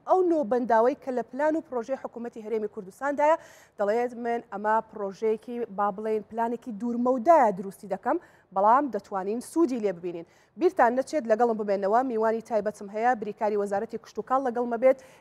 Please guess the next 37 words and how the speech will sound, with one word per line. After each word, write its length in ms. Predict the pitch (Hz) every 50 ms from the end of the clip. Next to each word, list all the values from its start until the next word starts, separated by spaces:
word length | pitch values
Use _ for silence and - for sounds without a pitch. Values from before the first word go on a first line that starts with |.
| _ -
گەلێک 200 | 247 254 247 240 - -
پرسیارمان 520 | 226 - - - 233 220 208 214 208 202 208
هەیە 120 | 220 214 208 190
بۆی 140 | 214 220 220 -
کە 80 | - 147
ئاراستی 360 | 202 202 208 202 202 - 220
بکەین. 200 | 190 - 196 175 190
بەڵام 180 | 202 208 214 226
بەر 80 | 269 277
لەوەی 140 | 269 269 240 202
بچمە 220 | 240 - 247 240 240 247
لای 100 | 226 220 208
میوانەکەم، 440 | 202 196 196 185 185 - 247 294 339 - - - _ _ _ _ 208
با 80 | 220 254
بزانین 360 | 247 214 269 262 247 269 311 285 - - 226
لە 60 | 247 254
نێو 120 | 269 269 220
گرافیکەکەماندا 880 | 247 240 233 233 - 226 - - 208 - 269 240 226 202 196 190 233 277 320 - - _ _ _ _
پرۆژەی 460 | 277 269 269 269 262 - 320 330 320 247 226
دروستکردنی 600 | 254 262 247 - - - 247 220 220 262 277 269 269 262 262 262
نۆ 100 | 262 247 233 196
بەنداو 400 | 226 220 220 196 226 226 226 233 233 220
لە 60 | 220 214
هەرێمی 300 | 214 202 226 220 220 214 -
کوردستان. 400 | - 202 180 196 - - 196 175 - _ - - _ _ _ 208
بزانین 340 | 240 254 269 277 320 339 - -
ئەم 120 | 226 247 247 -
پرۆژانە 500 | 233 226 220 208 185 214 202 196 214 226 - -
چین 220 | - 294 320 311 294 247
و 20 | 233 220
لەکوێ 240 | 202 196 - 262 240 226
دروست 200 | 277 302 302 - -
دەکرێن 260 | 277 277 294 302 277 269
و 40 | 254 247 247 -
تێچووەکەیان 680 | - 262 247 - - 269 254 - 349 381 330 226 190 185 -
چەندە. 320 | - 196 180 175 180 160 - - _ _ _ _ _ _ _ _ _ _ _ _ _ _ _ _ _ _ _ _ _ _ _ _ _ _ _ _ _ _ _ - -
شوێنی 300 | - 370 427 415 359